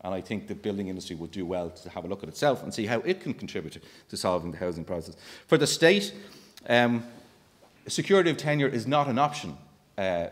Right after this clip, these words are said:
for the state, it, it has to happen. We have to have security of tenure, and the state needs to step up,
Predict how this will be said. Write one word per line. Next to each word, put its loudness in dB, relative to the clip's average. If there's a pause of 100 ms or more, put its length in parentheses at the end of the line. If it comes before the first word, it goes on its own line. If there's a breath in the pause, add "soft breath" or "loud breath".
for -12
the -10
state, -10
it, -4
it -2
has -4
to -12
happen. -8 (140)
We -4
have -6
to -12
have -2
security -4
of -8
tenure, -4
and -6
the -6
state -2
needs -4
to -12
step -4
up, -6